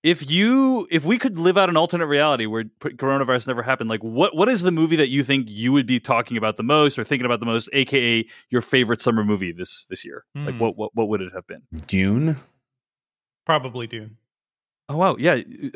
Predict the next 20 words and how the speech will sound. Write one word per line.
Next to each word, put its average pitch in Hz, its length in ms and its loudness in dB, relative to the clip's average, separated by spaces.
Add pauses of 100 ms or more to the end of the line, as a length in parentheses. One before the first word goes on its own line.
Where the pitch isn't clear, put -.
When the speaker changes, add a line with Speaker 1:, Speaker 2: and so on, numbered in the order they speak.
(300)
Speaker 1:
Jeez. 165 280 0
I 127 100 4
was 135 100 2
like, 120 120 2
was 120 180 2
Dune 156 180 0
supposed - 200 -2
to - 60 -16
come 151 80 2
out 151 100 0
this 143 100 -2
summer? 135 380 -4 (320)
Speaker 2:
Was 202 140 -6
Speaker 3:
I 208 40 2
Speaker 2:
it? - 20 2
Speaker 3:
think 381 120 -4
so, 139 340 6
Speaker 1:
Um, 117 60 2
Speaker 3:
wasn't 175 300 2
it? - 40 -8